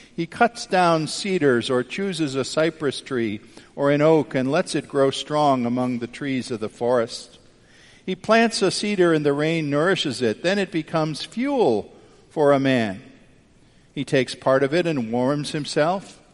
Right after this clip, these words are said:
He kindles a fire and bakes bread and also makes a god and worships it. He makes it an idol and falls down before it.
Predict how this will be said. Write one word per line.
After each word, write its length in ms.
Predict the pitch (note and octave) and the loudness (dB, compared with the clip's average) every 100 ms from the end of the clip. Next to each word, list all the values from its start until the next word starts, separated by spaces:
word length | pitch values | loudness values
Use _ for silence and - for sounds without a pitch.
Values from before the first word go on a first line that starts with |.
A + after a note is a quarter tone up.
| _ _ _ _ _ - | _ _ _ _ _ -12
He 120 | D#3+ | -8
kindles 480 | - F3 E3+ D#3+ D#3+ | 0 2 4 2 2
a 40 | |
fire 460 | - C#3 C#3 E3+ F3 | 0 2 4 4 2
and 160 | C#3 | -2
bakes 320 | A#2 C#3 C#3+ - | 0 0 0 -8
bread 440 | B2 C3+ E3+ F#3 | 2 4 6 4
and 120 | C3+ | 2
also 460 | B2 D3 - D#3+ D3 | 4 4 2 -2 -2
makes 540 | C#3+ D3 - - - - - _ _ - | -2 -4 -6 -10 -10 -18 -20 _ _ -4
a 120 | D#3 | -4
god 720 | B2 F3 A3+ E3 F2+ F2 D#2+ - _ _ _ _ _ - | -2 -2 -2 -2 -4 -8 -14 -20 _ _ _ _ _ -12
and 220 | A#2+ A2+ | -10 -8
worships 540 | D#3+ C4 - - - | -8 -8 -12 -14 -18
it. 120 | D2+ - _ _ _ _ _ _ _ _ - | -20 -20 _ _ _ _ _ _ _ _ -8
He 120 | D#3+ | -2
makes 320 | F3+ G3 - | 0 0 4
it 120 | G3 | 4
an 140 | F#3+ F3 | 4 4
idol 460 | F#3 C#4+ A#3+ C3+ | 4 6 4 4
and 120 | B2+ | 2
falls 380 | - E3 D3+ C#3 | 2 4 4 2
down 300 | D#3 D3+ D3+ | 0 0 0
before 540 | C#3+ C3 - F3 C4 A3+ | -2 -6 -6 -4 -2 -4
it. 240 | - - | -8 -20